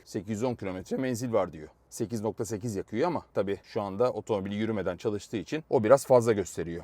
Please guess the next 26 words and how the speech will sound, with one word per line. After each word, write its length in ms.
Bakalım 380
Sinan 360
ne 60
yapmış? 480
Biraz 200
önce 180
Sinan 280
gitti 220
çünkü 300
bu 80
rotaya. 400
Beş 180
nokta 260
dokuz 240
yakmış 460
yüz 160
kilometrede. 580
Şimdi 240
tabii 320
iki 180
litrelik 340
motor 320
diyeceğim. 320
Biraz 260
yüzünüz 380
düşecek. 300